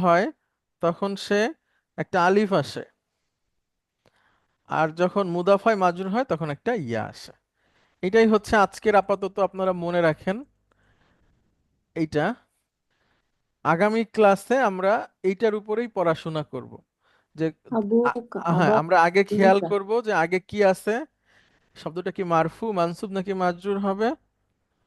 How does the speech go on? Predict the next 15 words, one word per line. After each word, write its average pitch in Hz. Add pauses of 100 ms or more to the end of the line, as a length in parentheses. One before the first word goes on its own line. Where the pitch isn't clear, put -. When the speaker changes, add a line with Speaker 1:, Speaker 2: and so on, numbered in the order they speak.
(3250)
Speaker 1:
সেটার 165
উপর 196 (140)
ভিত্তি 165 (100)
করে 180 (1000)
আমরা 131 (340)
এটা 123 (140)
দেখব 110 (140)
ইনশাআল্লাহ। 107
হ্যাঁ, 214 (1300)
আচ্ছা, -
তাহলে 165 (100)
আজকে -
এই 202
পর্যন্তই। 196 (1080)
আহ, 147